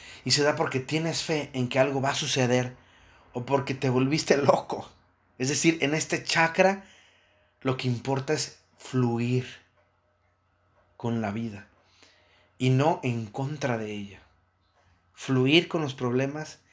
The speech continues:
Cuando mi madre, madre murió, y lo he platicado, algunos de mis amigos decían que no podían creer que yo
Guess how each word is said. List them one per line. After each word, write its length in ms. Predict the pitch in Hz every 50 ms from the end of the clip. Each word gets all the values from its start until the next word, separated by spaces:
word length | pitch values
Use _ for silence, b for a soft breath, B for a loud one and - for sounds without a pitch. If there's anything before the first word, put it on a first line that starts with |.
| B B B B B
Cuando 220 | B 127 131 139
mi 120 | 139 139 143
madre, 320 | 147 156 170 185 202 190
madre 260 | 156 147 156 170 175
murió, 220 | 165 143 131 135 151
y 40 | 165
lo 100 | 165 160
he 20 |
platicado, 560 | - 156 143 - 127 123 - 127 131 143 147 - - - - - _ _ _ _ _ _ _ _ _ _ _ _ _ _ -
algunos 300 | - 117 113 123 127 131
de 80 | 127 127
mis 140 | 120 101 110
amigos 180 | 107 113 117
decían 200 | 117 - 123 123
que 120 | 123 127 120
no 120 | 123 120
podían 240 | 131 131 123 123 123
creer 200 | 123 120 120 120
que 120 | - 123
yo 300 | 117 123 127 139 135 135